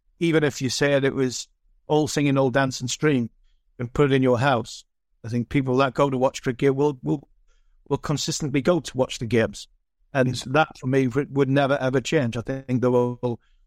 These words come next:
you'll con-, you'll always have the, the old guy who has basically looked after his cricket club on a Saturday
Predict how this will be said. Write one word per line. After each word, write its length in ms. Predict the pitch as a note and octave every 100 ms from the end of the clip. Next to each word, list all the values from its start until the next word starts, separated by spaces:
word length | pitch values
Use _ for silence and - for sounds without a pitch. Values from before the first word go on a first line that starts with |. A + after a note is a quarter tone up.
| _
you'll 200 | B2+ C3
con-, 240 | - D3 D3
you'll 240 | C3+ C3+
always 360 | D3+ D3 C#3+ C3+
have 360 | C#3 C#3 B2 C3+
the, 320 | C3 B2+ - _ B2
the 140 | C3
old 220 | C#3 C3
guy 240 | C3 B2+ A#2+
who 400 | C3 C3 A#2+ - _ _ _ _ -
has 400 | C3 A2+ - - _ _ -
basically 360 | C#3+ A#2 C3
looked 200 | B2+ -
after 260 | D3+ - C#3
his 180 | C3+ -
cricket 300 | D#3 C3 B2+
club 260 | C#3 B2+ -
on 100 | C3
a 60 | A#2+
Saturday 520 | - D3 B2 B2+ B2+